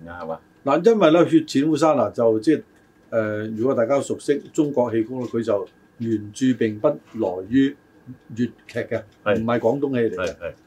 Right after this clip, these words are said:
Speaker 2: 啊，佢係，啊，河南戲嚟嘅。
Speaker 1: 係。
Speaker 2: 啊。
Speaker 1: 豫劇啊。
Speaker 2: 豫劇係啦。啊，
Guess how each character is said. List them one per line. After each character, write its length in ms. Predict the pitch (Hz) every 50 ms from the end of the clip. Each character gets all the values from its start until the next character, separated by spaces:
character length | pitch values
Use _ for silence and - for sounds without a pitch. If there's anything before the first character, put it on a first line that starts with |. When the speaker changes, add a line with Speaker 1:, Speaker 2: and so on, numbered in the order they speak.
| _ _
Speaker 2:
啊， 100 | - 113
佢 120 | 110 - 139
係， 180 | 127 113 101 -
啊， 140 | - 123 113
河 280 | 104 - 107 101 101 101
南 240 | 101 101 101 98 101
戲 200 | 113 110 104 98
嚟 100 | 92 90
嘅。 80 | 95 95 - -
Speaker 1:
係。 220 | 87 80 - - _ _ _ _
Speaker 2:
啊。 140 | - 107 98 107
Speaker 1:
豫 500 | 113 117 117 113 110 107 107 107 107 107
劇 140 | - - 107
啊。 80 | - 135 135 139
Speaker 2:
豫 100 | 131 127
劇 80 | 113 131
係 260 | 131 - - 107 110
啦。 180 | 110 113 - - - - _ _ _ _ - -
啊， 240 | 131 117 - -